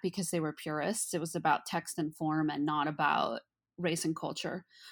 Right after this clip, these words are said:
Um, so I gravitated towards American literature and history and took most of my classes with, uh, people in the American Studies department,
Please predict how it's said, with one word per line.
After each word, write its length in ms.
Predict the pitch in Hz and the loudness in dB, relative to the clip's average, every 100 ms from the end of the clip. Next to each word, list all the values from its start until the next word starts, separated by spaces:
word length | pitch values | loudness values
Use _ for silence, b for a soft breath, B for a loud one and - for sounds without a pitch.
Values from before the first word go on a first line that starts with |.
| B B B | B B B
Um, 480 | - 180 170 156 160 - _ _ _ - - | 10 12 12 10 4 -4 _ _ _ -18 -6
so 220 | - 262 | 4 10
I 80 | 233 | 12
gravitated 640 | 220 202 202 196 226 196 175 | 12 12 10 8 4 2 0
towards 640 | - 180 175 165 165 160 - | -2 2 4 4 2 -2 0
American 640 | 180 165 165 - 175 160 | 2 4 2 2 4 4
literature 380 | 160 165 165 175 | 2 0 0 -2
and 100 | 156 | -2
history 800 | 165 196 - - 170 165 160 - - | 0 0 0 2 4 4 4 0 4
and 400 | 180 165 160 160 | 6 8 4 2
took 240 | 165 - | 0 2
most 260 | 180 175 180 | 2 2 0
of 100 | 175 | 0
my 120 | 160 | 0
classes 840 | - 160 165 - 160 151 156 - - | 4 4 4 2 2 2 0 -4 -2
with, 320 | 170 151 156 - - B B B B B - | 0 0 -2 -8 -20 B B B B B 2
uh, 260 | 165 151 - | 4 4 2
people 300 | - 226 208 | 2 2 4
in 80 | 190 | 6
the 100 | 180 | 6
American 400 | 165 160 165 180 | 6 6 4 2
Studies 320 | - 160 165 | 2 0 0
department, 720 | - 165 160 - 156 151 - | -2 0 0 2 2 2 0